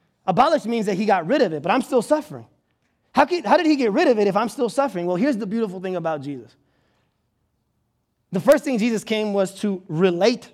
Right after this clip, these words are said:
to our suffering. Then at the cross, he redeemed our suffering. And then the Bible says one day he will come back to remove our suffering.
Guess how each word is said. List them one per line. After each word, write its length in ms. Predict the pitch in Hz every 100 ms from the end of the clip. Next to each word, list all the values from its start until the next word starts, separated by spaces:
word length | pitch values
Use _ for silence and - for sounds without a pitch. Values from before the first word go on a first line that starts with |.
| -
to 140 | 170
our 80 | 156
suffering. 400 | 147 143 127 175 - _ _ _ _ _ _ _ _ _ _ -
Then 220 | 170 247
at 100 | 214
the 80 | 196
cross, 320 | - 220 214
he 300 | - 208 175
redeemed 640 | 160 147 196 147 190 254 175
our 80 |
suffering. 440 | 151 139 135 139 156 _ _ _ _ -
And 100 | 170
then 80 | 190
the 60 |
Bible 240 | 175 233 226
says 180 | 202 165
one 180 | 208 220
day 120 | 202
he 140 | 165
will 180 | 196 180
come 200 | 185 180
back 240 | 165 175
to 180 | - 180
remove 540 | 147 165 156 185 185 131
our 100 | 117
suffering. 360 | 117 113 _